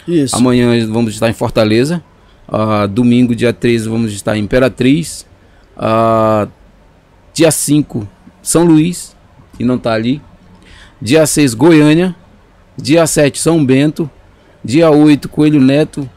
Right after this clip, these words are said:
Speaker 2: Dia nove e dez, Teresina. E dia onze, ah, dia onze, União.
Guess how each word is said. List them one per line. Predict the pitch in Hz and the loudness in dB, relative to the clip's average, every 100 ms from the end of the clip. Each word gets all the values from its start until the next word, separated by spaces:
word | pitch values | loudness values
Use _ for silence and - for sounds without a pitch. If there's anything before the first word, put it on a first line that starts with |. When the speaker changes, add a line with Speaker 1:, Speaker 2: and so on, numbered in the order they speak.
| _ - | _ -12
Speaker 2:
Dia | 110 151 147 | -2 0 2
nove | 143 160 170 170 - | 4 2 2 -2 -2
e | 160 | -2
dez, | 131 139 131 - | 2 2 2 -4
Teresina. | 147 165 160 123 139 175 180 170 _ _ - - | 0 2 2 2 2 2 0 -2 _ _ -20 -8
E | 139 151 | -4 -4
dia | 131 151 170 165 156 | -2 0 2 4 4
onze, | 151 170 196 175 202 208 - _ _ _ _ _ - | 4 4 4 2 0 -2 -6 _ _ _ _ _ -8
ah, | 135 135 139 139 135 131 127 123 120 - | -2 0 2 2 2 2 2 0 -4 -8
dia | 120 117 147 147 | -10 -2 2 4
onze, | 143 151 143 151 - | 4 2 2 0 2
União. | 175 196 170 147 170 | 2 4 4 4 2